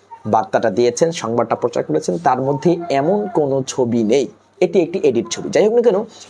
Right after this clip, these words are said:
এটি করেছেন কোনো এক মুসলিম কিংবা কোনো এক ভাই নিজের আত্মপ্রেরণা থেকে। জি, এমনটি আমরা চাই, সবসময় আমরা চাই আমাদের আত্মা থেকে। যেগুলো আমরা আত্মা থেকে চাই সেটা হচ্ছে আমাদের প্রতিটি পরতে পরতে ইসলামের, উম,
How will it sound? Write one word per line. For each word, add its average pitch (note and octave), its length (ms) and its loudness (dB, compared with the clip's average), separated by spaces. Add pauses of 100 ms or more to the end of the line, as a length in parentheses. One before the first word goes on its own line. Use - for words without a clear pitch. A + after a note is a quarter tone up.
এটি F3+ 220 2
করেছেন F#3+ 540 0
কোনো C#3+ 220 0
এক C#3+ 220 0
মুসলিম C#3 580 0
কিংবা A#2+ 300 0
কোনো A#2+ 220 0
এক A2+ 160 0
ভাই C3+ 280 0 (380)
নিজের B2+ 480 2 (320)
আত্মপ্রেরণা C3 720 0
থেকে। - 220 -12 (140)
জি, A#2+ 200 0 (400)
এমনটি G3+ 440 2
আমরা A2+ 220 0
চাই, G2+ 280 -2
সবসময় A#2+ 520 -2
আমরা A#2+ 220 0
চাই C3 340 0
আমাদের A2+ 320 0 (180)
আত্মা A#2 400 -4
থেকে। - 300 -14
যেগুলো A2 360 0
আমরা A#2+ 240 -2
আত্মা - 300 -4
থেকে E3+ 220 0
চাই D#3+ 220 0
সেটা E3+ 200 -2
হচ্ছে E3+ 200 -2
আমাদের C#3 320 0
প্রতিটি F3 400 0
পরতে E3+ 440 0
পরতে A2 400 -4
ইসলামের, C#3 540 0
উম, A2+ 440 -4